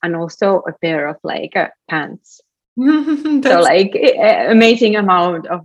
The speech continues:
Speaker 1: items.
Speaker 2: Yeah.
Speaker 1: And I think that also shows, like, with zero waste process, you
Speaker 2: Yeah.
Speaker 1: can get, like, even more out of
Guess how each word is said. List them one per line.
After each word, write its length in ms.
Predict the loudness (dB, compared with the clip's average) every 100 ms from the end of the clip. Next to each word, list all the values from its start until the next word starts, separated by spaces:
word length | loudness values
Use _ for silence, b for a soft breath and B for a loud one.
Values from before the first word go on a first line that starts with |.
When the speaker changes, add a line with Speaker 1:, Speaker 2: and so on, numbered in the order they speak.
| -4
Speaker 1:
items. 340 | 0 0 -2 0
Speaker 2:
Yeah. 60 |
Speaker 1:
And 100 | 2
I 100 | 2
think 300 | 2 -2 0
that 180 | -2 -2 -8 _ -8
also 340 | -6 -2 -2
shows, 340 | -2 -6 -6 -6
like, 340 | -4 -4 -6 _ B B _ -8
with 160 | -8 -2
zero 360 | 0 2 2
waste 320 | 0 -2 -4
process, 480 | -4 -2 -2 -6 -8 -6
you 100 | -2
Speaker 2:
Yeah. 60 | 0
Speaker 1:
can 160 | 0 -2
get, 260 | -6 -8 _ -4
like, 340 | -2 -2 -8 _ 0
even 520 | 2 2 0 -4 -8 _ _ -8
more 380 | -2 0 0
out 240 | 0 -2
of 80 | -4